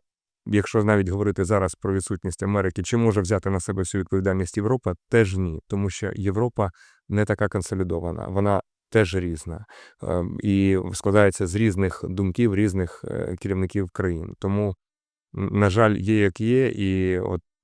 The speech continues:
ця проблема, вона дуже і дуже, на мою думку, вдарила якраз на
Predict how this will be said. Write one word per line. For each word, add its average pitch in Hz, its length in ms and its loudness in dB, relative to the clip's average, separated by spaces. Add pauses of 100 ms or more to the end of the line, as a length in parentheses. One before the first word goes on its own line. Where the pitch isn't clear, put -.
ця 101 140 2
проблема, 98 440 0
вона 90 200 0
дуже 92 280 -2
і 92 40 0
дуже, 98 260 -2
на 90 100 0
мою 92 220 0
думку, 110 360 -4
вдарила 90 600 0 (180)
якраз 92 480 -4
на 87 240 -2